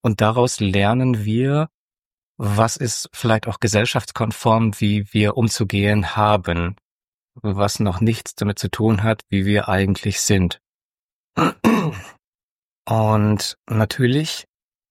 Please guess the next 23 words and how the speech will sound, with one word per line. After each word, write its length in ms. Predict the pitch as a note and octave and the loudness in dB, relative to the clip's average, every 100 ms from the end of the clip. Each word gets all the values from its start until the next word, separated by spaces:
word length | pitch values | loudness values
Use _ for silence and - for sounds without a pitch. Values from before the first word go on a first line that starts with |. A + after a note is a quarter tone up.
| _ _ - | _ _ -6
wenn 380 | A#2+ A2 A2 G2 | -2 2 2 2
ich 200 | G#2 - | -2 0
in, 220 | G2 G2 | 0 0
in 160 | G2+ G2 | -2 -2
Kontakt 400 | G2+ - C3 - | -2 -2 -4 2
gehe, 260 | B2 B2 | 4 4
Männer, 420 | G#2+ G2+ G2 G2 F#2+ | 2 2 2 0 -2
Frauen, 360 | - C3+ C#3+ | 0 2 2
Sexualitätsthemen, 1120 | - G2+ - F2+ F#2 - D3 - - A2+ A2+ | 0 -2 -2 -4 -2 0 -2 -2 -2 0 0
Schamthemen, 1000 | G#2+ A#2 A2 G#2+ - A#2+ G#2+ G#2 G2+ G#2+ | 0 0 0 0 -2 -2 2 2 2 -2
was 160 | G2 - | -4 -4
du 80 | - | -4
auch 140 | F#2 | -4
gerade 180 | - G2 | -2 -2
gesagt 240 | F#2+ F2+ | -2 -4
hast, 180 | F2+ - | -8 -10
Brauchen 600 | - G2 G#2 - A2 G2 | -2 2 2 2 0 0
und 180 | G2 F#2 | 0 2
Muster, 480 | G#2+ A2 - G#2+ G2+ | 2 2 0 0 0
das 120 | - | -2
springt 420 | - - A#2+ A#2 - | -4 0 0 0 -2
alles 420 | G#2 G#2 G2 - | 0 2 0 -2
an. 300 | F2+ E2+ F2 | -2 -2 -2